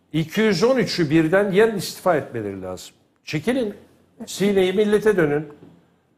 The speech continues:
Diyorlar ki, "Efendim kanunen hakkımız yok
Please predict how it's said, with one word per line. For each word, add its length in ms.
Diyorlar 380
ki, 80
"Efendim 380
kanunen 460
hakkımız 520
yok 140